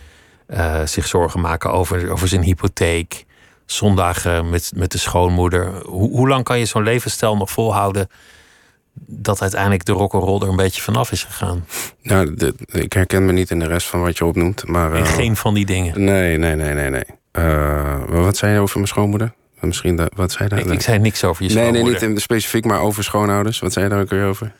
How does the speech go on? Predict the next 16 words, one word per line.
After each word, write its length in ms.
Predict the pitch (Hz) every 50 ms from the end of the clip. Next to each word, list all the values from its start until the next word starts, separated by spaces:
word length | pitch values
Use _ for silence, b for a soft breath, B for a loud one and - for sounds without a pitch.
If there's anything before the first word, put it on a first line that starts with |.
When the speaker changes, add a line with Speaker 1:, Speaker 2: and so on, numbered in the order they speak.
| _ _ _
Speaker 1:
De 100 | - 110
zondag 340 | 98 139 143 131 107 92 -
met 140 | 101 87 -
de 60 | -
schoonmoeder, 380 | - - 135 160 175 170 - 107 104
Speaker 2:
Oh, 40 |
Speaker 1:
dat 120 | 98 87 78
Speaker 2:
ja, 60 | -
Speaker 1:
hoort 140 | 98 95 90
Speaker 2:
ja. 60 | 101
Speaker 1:
ook 120 | 98 -
een 60 | - 113
beetje 220 | 104 98 - -
bij 100 | 101 92
het 120 | 92 87
plaatje. 380 | - - 90 90 92 - - -